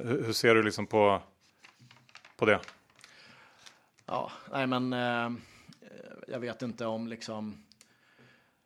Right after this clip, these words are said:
Speaker 2: Svenska Spel i sig skulle vara liksom, eh, finare eller bättre än någon annan, eh, operatör, så att säga.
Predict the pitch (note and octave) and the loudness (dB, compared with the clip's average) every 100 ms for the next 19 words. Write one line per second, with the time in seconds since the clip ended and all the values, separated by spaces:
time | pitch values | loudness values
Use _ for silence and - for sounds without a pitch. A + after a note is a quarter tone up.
0 | _ _ _ - - - A#2 G#2+ A#2 - | _ _ _ -20 -12 -6 -4 -2 -4 -2
1 | B2+ A2+ A2 - C#3+ B2+ A2+ - A#2+ A2 | -2 -2 -2 0 2 2 -2 -4 -4 -2
2 | G#2 G#2 G2+ - G2 F#2+ - - - - | -2 -2 -4 -8 -8 -8 -12 -16 -16 -14
3 | - - A#2 A2 A2 G#2+ G#2+ - G#2+ G#2+ | -6 0 0 0 0 -2 -4 -4 -6 -4
4 | A2 G#2+ A#2+ B2 A2+ G#2+ G#2 - - - | -4 -2 -2 -2 -2 -6 -10 -14 -20 -14
5 | A2+ G#2+ G#2 G2+ G#2+ G#2+ - - G#2+ - | -10 -8 -8 -8 -10 -8 -6 -4 -2 2
6 | D3 G#2 - - A2 A2 A2 | 2 2 -4 -6 -6 -6 -8